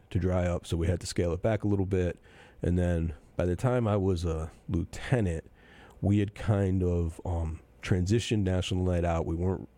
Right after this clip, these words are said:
really participating in the National Association of Town Watch Model One.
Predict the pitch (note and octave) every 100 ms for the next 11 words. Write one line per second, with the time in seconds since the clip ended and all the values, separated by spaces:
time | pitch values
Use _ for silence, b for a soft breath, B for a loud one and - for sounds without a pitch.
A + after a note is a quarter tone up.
0 | _ - F#2+ F2+ F#2+ F2 F2+ F#2 F#2 F2
1 | E2+ D#2+ D#2+ E2 E2 F2 F2+ E2 D#2+ -
2 | - - F#2 F2+ F2 E2 D#2 - D#2+ G2+
3 | G#2+ G#2 F#2 F2+ F2+